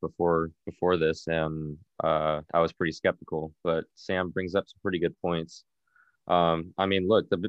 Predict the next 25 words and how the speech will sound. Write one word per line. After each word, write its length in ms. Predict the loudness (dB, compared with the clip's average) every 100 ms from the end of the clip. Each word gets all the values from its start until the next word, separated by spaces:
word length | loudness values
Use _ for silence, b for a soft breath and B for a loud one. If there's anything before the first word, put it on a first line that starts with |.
| -4
the 80 | 0
Big 220 | 0 0
twelve, 440 | 2 4 6 4 2
it, 160 | 0 0
this 160 | 2
all 360 | 6 6 4 0 -2
revolves 400 | 2 4 4 0
around 160 | -4
the 60 | -4
Big 200 | -10 -8
twelve, 240 | -8 -8
really. 300 | -6 -6 -8 -12 _ _ _ _ _
Um, 480 | 0 2 0 -4 -12 _ _ _ _
and, 680 | 2 4 4 2 -4 -8 -12 -16 _
uh, 240 | -2 -2 -4 -8 _
the 80 | -4
fact 320 | 2 2 0 -12 _ _ _ _ 0
that 220 | 0 0 -6 -2
they, 260 | 2 2 0 -4 -6 -10 _ _ _ _ _ -20 -20 2
the, 340 | 4 4 2 -8 -6
the 100 | -6 -6 -4
power 340 | 2 4 4
teams 380 | 0 -4 -4 0
in 100 | 0
that 160 | 2